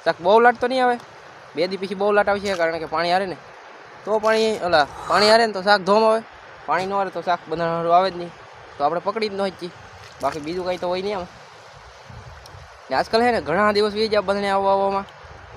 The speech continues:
ભાવેશભાઈને ઈ બે ત્રણ દી છેલ્લે આવ્યા, આપણે તો છેલ્લે આવ્યા ય નહોતા.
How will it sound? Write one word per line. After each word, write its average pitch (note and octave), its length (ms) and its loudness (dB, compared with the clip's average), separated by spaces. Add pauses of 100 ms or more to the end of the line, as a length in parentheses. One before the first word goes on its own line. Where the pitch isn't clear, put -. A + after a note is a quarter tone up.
(260)
ભાવેશભાઈને F3+ 520 2
ઈ F#3 60 -8
બે F#3 140 -6
ત્રણ F3+ 200 -8
દી F3 120 -6
છેલ્લે E3+ 200 -2
આવ્યા, G3 240 2
આપણે E3 200 0
તો D#3+ 100 -2 (120)
છેલ્લે E3 240 -2
આવ્યા F#3+ 180 2
ય F#3 60 -4
નહોતા. A2+ 260 -10